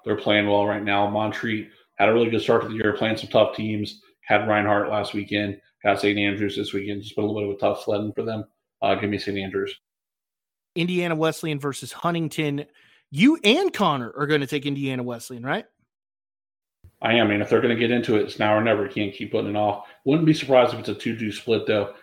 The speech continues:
Speaker 1: Hate four-game series in one band.
Speaker 2: <laughs> Yeah, we're not big fans of those.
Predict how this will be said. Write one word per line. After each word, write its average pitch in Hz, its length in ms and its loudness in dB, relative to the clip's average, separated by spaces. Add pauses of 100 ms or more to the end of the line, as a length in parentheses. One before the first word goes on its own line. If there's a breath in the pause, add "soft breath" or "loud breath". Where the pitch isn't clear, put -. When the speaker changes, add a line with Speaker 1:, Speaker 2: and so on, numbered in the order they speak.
(100)
Speaker 1:
Hate 113 260 0
four-game 104 360 2
series 98 500 0
in 104 80 -6
one 98 160 -2
band. 98 280 -8
Speaker 2:
<laughs> - 1200 -8
Yeah, 143 260 4
we're 147 140 2
not 190 240 0
big 175 180 2
fans 175 360 -2
of 151 80 -8
those. 151 340 2